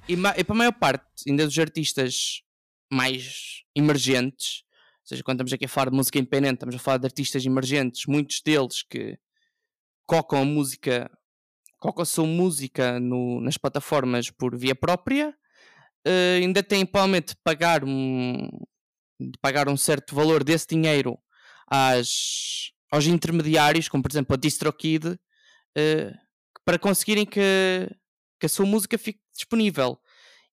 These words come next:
E se, e se, ou seja, os, o valor que nós calculamos de, para ganhar, para um artista conseguir ganhar o salário mínimo em Portugal com os trinta e seis cêntimos de stream, que é os cento e setenta e sete mil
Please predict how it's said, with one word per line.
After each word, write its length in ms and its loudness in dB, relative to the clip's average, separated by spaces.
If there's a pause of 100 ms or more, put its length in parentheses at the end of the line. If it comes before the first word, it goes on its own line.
E 280 -14
se, 220 -2
e 300 2
se, 300 -2
ou 80 0
seja, 420 2 (180)
os, 480 0
o 460 -2
valor 300 4
que 80 -8
nós 140 0
calculamos 640 -2
de, 340 -2 (880)
para 80 -2
ganhar, 400 2
para 100 0
um 180 4
artista 440 0
conseguir 380 -2
ganhar 260 2
o 40 -4
salário 340 0
mínimo 180 -2
em 40 -2
Portugal 580 -2 (280)
com 140 2
os 120 0
trinta 220 -4
e 40 0
seis 200 -2
cêntimos 420 0
de 80 -2
stream, 480 0
que 100 -6
é 40 0
os 180 -2
cento 200 0
e 60 0
setenta 240 -4
e 40 2
sete 300 -2
mil 320 0